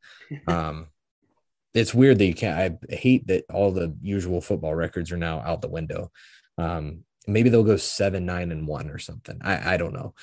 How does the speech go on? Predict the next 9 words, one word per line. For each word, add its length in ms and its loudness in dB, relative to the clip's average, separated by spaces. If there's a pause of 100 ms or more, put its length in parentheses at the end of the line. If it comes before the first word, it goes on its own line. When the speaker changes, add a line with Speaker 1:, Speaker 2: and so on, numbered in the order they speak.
(320)
Speaker 2:
Um, 380 0 (120)
but 100 4
it's 240 2
not, 280 2
it's 220 -2
gonna 180 4
be 360 0
just 300 -8
a 160 -4